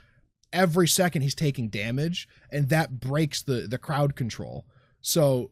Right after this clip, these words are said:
that's where, that's where it started to get a little bit frustrating, but that, that was, like, a, a fairly easy mistake that we, that we got for the last attempt, and we, we just burned through it. Once we get through that phase,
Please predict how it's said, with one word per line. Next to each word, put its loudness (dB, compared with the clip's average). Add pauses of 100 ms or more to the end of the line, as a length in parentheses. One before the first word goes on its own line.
(120)
that's 2
where, 2
that's 0
where 2
it -2
started 0
to 0
get 0
a -2
little -2
bit -8
frustrating, -4
but -6
that, -4
that -4
was, 0
like, 2
a, -2
a -8
fairly -2
easy -4
mistake -6
that -8
we, -6
that -6
we -6
got -6
for -10
the -6
last -6
attempt, -10
and -8
we, -10
we -6
just -10
burned -10
through -14
it. -14
Once 0
we -2
get 0
through 2
that -6
phase, -4